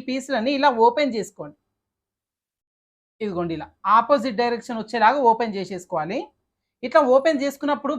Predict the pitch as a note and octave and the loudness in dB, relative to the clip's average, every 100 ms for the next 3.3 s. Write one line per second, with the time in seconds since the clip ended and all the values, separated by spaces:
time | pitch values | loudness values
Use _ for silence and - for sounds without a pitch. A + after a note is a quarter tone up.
0 | G#3 - D#3+ G#3 A#3+ D4 D4+ - A3+ C#4 | -8 -12 -2 0 0 -2 -6 -4 -4 0
1 | C4+ B3 A3+ G#3+ G3+ G3 G#3 A3 G3 F3 | 0 2 2 0 -6 -8 -2 -2 -2 -8
2 | G#3 F#4 - _ _ - B3+ C#4 B3+ E4 | -8 -10 -12 _ _ -4 0 2 0 0
3 | D#4 C#4 | 2 2